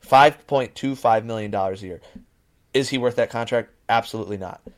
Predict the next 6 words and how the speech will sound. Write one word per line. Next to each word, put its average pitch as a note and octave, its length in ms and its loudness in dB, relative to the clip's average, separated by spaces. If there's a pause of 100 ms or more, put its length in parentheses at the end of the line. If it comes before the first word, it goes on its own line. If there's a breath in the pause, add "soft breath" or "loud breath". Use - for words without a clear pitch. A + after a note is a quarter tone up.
(200)
Is B2 160 -2
he D3 160 -6
worth A#2 520 -2 (880)
the A#2 160 -2
league A2 340 -6
minimum? A#2+ 500 -4